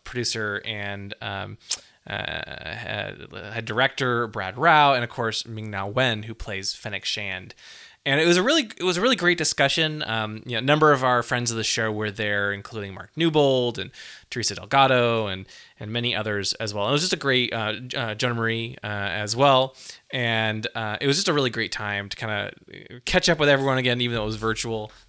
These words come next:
We haven't seen in, in a while, and, and get, talk to the, the cast and crew of The Bad Batch, 'cause as you guys know, the show is just phenomenal. And, um, yeah, so we, we talked with, like I said,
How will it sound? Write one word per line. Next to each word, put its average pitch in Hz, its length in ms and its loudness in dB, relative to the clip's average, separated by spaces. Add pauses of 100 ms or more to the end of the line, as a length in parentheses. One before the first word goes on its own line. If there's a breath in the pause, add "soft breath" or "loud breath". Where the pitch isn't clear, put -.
We 113 100 -14
haven't 110 300 -4
seen 107 240 -2
in, 101 180 -12
in 107 100 -10
a 104 60 -10
while, 101 220 -2
and, 127 120 -2
and 127 200 -6
get, - 160 -8
talk 135 220 -6
to 131 120 -4
the, 117 320 -2 (420 soft breath)
the 117 140 -6
cast 120 340 -2
and 113 120 -6
crew 107 320 -6
of 98 340 -4
The 110 140 -10
Bad 113 240 -4
Batch, - 260 -10
'cause 113 180 -4
as 117 140 -2
you 117 60 -4
guys 110 160 -2
know, 92 80 -6
the 95 80 -6
show 101 240 -2
is 95 140 -8
just - 300 -6 (460 soft breath)
phenomenal. 98 800 -6 (420 loud breath)
And, 135 640 4
um, 113 480 -2 (680)
yeah, 185 140 10
so 147 300 4
we, 151 100 0
we 151 100 0
talked 143 300 2
with, 131 380 2
like 123 100 0
I 120 40 -4
said, 113 380 0